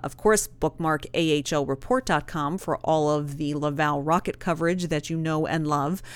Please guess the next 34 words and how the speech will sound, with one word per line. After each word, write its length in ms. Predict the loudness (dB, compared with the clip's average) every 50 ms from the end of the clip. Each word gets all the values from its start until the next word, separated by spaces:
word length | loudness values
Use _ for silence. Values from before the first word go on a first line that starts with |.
| -14 -14 -16 -16 -12 -2
Um, 400 | 0 2 2 4 4 4 4 2 2
and 160 | 2 2 4 4
on 240 | 4 4 2 2
Twitter, 600 | 0 -2 4 4 6 8 8 8 8 6 4 0 -10 -20 -20 -20 -20 -20 -20 -20 -20 -20 -20 -20 -8 0
make 200 | 2 2 2 2
sure 200 | 2 2 2 4
you're 120 | 4 2
following 500 | 4 4 4 4 6 4 4 2 0 -2 0 2
at 240 | 2 2 2 2
the 140 | 0 -2 2
A 60 | 2
H 340 | 4 6 6 6 4 4 4
L 180 | 2 4 4 4
Report, 640 | 2 0 -2 0 0 2 2 2 0 -2 -6 -10 -10 -16 -18 -20 -20 -20 -20 -20 -20 -20 -20 -20 -20 -2 4
as 240 | 4 6 6 4 2
well 320 | 2 2 2 2 2 0 0
as 380 | -2 0 0 0 0 0 -2 -6 -10 -4 0
at 280 | 2 2 2 0 -2 0
Rocket 360 | 0 0 0 0 -4 -4 -4
Sports, 680 | -4 -6 0 0 2 2 2 0 -2 -2 -2 -2 -2 -6 -16 -20 -20 -20 -20 -20 -20 -6 0
at 360 | 0 2 2 0 -2 -4 -10 -10 -10 -14 -8 -2
Habs 420 | 0 2 2 2 0 -2 -4 -4 -4
Connection. 720 | -4 -2 0 0 0 2 0 0 2 2 2 0 -2 -4 -8 -16 -20 -20 -20 -20 -20 -16 -10 -8
Uh, 120 | -6 -4
you 180 | -4 -4 -4 -4
can 160 | -2 -2 0
also 420 | 0 0 0 0 0 2 2 0
follow 600 | 0 -2 0 0 2 2 2 0 0 2 0 0 0
Rocket 320 | 0 -2 -2 -2 -4 -8
Sports 260 | -6 -4 -4 -4 -4
and 100 | -4 -4
Habs 240 | -2 -2 -2 -2 -4
Connection 480 | -4 -4 -6 -4 -6 -4 -4 -4 -4 -4 -4
on 400 | -4 -4 -2 -2 -2 -2 -4